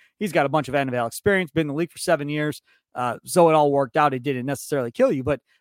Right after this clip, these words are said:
no Jaire Alexander, no Eric Stokes, and guess what? You still win the football game. Not only do you win the football game, you control the football game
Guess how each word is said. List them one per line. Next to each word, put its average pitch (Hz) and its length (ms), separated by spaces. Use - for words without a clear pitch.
no 180 200
Jaire 190 500
Alexander, 123 640
no 190 360
Eric 180 260
Stokes, - 540
and 175 140
guess 233 220
what? 254 280
You 233 180
still 311 640
win 208 160
the 208 100
football 196 340
game. 135 180
Not 226 180
only 277 140
do 202 100
you 233 100
win 226 300
the 302 80
football 165 380
game, 170 200
you 220 140
control 285 720
the 240 100
football 135 420
game 143 280